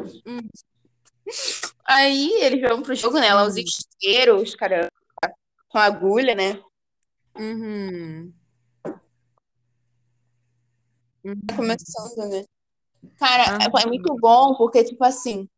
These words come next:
Speaker 1: Aham.
Speaker 2: o, o velho, né?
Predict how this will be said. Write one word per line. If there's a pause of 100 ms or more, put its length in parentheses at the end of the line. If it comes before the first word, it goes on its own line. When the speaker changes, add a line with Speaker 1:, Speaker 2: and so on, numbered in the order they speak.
(1200)
Speaker 1:
Aham.
Speaker 2:
o, (760)
o
velho,
né?